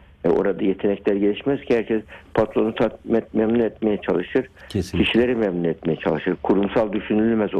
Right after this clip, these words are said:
Speaker 1: ortamda. Kurumun yararı düşünülmez. Patronun yararı düşünülür. Halbuki sağlıklı iş yerlerinde patron, iş yerinin patronu, e, pa-, e, iş, iş sahibi değildir. Müşteridir patron.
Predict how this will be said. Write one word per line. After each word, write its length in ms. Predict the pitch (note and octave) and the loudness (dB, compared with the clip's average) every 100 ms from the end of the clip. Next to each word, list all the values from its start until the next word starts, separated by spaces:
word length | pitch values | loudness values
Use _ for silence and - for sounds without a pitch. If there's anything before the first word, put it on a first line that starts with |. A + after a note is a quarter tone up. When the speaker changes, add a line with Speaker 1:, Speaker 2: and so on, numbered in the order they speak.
| E2+ | 0
Speaker 1:
ortamda. 800 | D#2+ - D#2 - D2+ D2+ - - - - - - | 0 -2 -4 -2 -2 -2 -4 -6 -12 -20 -16 0
Kurumun 380 | G2 G2+ G2+ A2 | 2 4 2 2
yararı 440 | G2+ G2+ G2+ G2 | 0 0 0 -2
düşünülmez. 520 | F#2+ - G2+ F#2+ E2+ - - - - | -2 0 2 2 0 -4 -20 -20 -2
Patronun 440 | F#2+ - G2+ G#2+ | -2 0 0 2
yararı 400 | G2+ F2 D#2+ D#2 | 2 0 0 -2
düşünülür. 520 | D#2+ - C#2 - - - - - - - - - - | -4 -4 -2 0 -2 -4 -10 -20 -20 -20 -20 -8 0
Halbuki 480 | F2 F2+ - G#2+ - - _ F#2 F2+ G2+ | 0 2 0 -2 -2 -20 _ -10 -2 0
sağlıklı 420 | F2+ G2+ - B2+ | 2 0 0 0
iş 200 | A2 - | 2 0
yerlerinde 460 | F#2 A2 G2+ C3 A#2+ - - - _ - | 0 0 0 0 -2 -8 -20 -20 _ -2
patron, 560 | F2+ - B2 B2+ C3+ - _ - | -2 0 0 0 -2 -8 _ -2
iş 260 | G#2 - G#2+ | -2 2 0
yerinin 320 | G2 A2+ G#2 | 2 0 -2
patronu, 640 | - G2 - G#2+ B2 D#3 - _ _ - - - - | -2 -2 0 2 2 -2 -6 _ _ -20 -20 -6 0
e, 60 | F2+ F2+ F#2 | 0 0 -2
pa-, 220 | - G2+ F2+ | -2 -2 0
e, 180 | G#2 F#2 | 0 0
iş, 180 | A2 A2 - | 0 -2 -2
iş 140 | - - - | -2 -2 0
sahibi 420 | A2+ G2+ G#2 G2 F#2+ | 0 0 0 0 0
değildir. 400 | A2+ G2 D#2+ D#2 | 0 0 -2 -2
Müşteridir 540 | E2+ - G#2 G#2 F2+ | -2 0 0 0 -4
patron. 500 | - E2 D2+ - | -4 -6 -4 -4